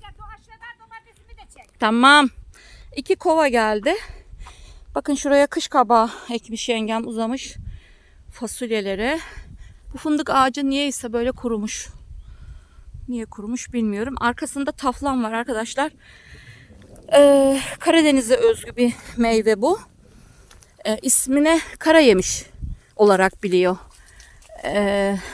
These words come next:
Speaker 2: bilenler bunu kara yemiş olarak biliyor. Biz taflan olarak biliyoruz. Bakın şöyle bir meyvesi var.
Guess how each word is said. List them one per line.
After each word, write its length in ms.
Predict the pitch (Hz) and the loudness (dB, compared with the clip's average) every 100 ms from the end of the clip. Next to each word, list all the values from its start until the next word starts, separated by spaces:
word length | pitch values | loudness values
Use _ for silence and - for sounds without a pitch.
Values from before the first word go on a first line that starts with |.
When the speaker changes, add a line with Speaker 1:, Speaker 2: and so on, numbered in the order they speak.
| - - - - _ _ - 339 | -18 -20 -20 -20 _ _ 0 6
Speaker 2:
bilenler 540 | 359 330 349 403 277 | 8 8 6 6 4
bunu 180 | 262 440 | 0 -2
kara 160 | - 320 | 0 2
yemiş 260 | 247 185 180 | 2 0 -6
olarak 360 | 170 170 - | -6 -8 -10
biliyor. 260 | 208 330 330 | -10 -6 -6
Biz 200 | 330 - | -6 -6
taflan 360 | 302 - 262 | -8 -4 -4
olarak 360 | 196 156 156 - | -4 -6 -12 -14
biliyoruz. 300 | 170 180 185 | -12 -12 -10
Bakın 240 | 226 - - _ _ _ _ _ _ | -12 -12 -20 _ _ _ _ _ _
şöyle 380 | - 294 247 214 | -10 -4 -2 -2
bir 60 | 226 | -4
meyvesi 520 | 214 214 226 - 233 | -2 -2 -2 -6 -6
var. 300 | 196 262 | -6 -6